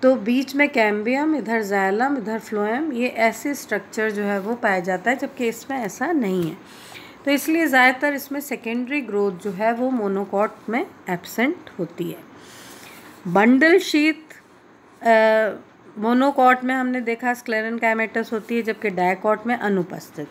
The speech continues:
कोई व-, अ, बंडल शीथ नहीं पाई जाती। अ, फ्लोएम,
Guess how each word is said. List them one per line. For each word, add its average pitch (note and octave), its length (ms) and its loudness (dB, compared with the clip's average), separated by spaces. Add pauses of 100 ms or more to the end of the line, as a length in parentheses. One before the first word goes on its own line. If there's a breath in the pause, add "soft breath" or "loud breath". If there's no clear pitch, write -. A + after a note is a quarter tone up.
(160)
कोई A3+ 180 2
व-, G3+ 60 -2
अ, F3+ 320 -2
बंडल F#3 380 0
शीथ G3 240 -4
नहीं F#3+ 200 -4
पाई F3+ 260 -2
जाती। F3+ 400 -6 (920 loud breath)
अ, G3 340 4
फ्लोएम, C#4+ 680 6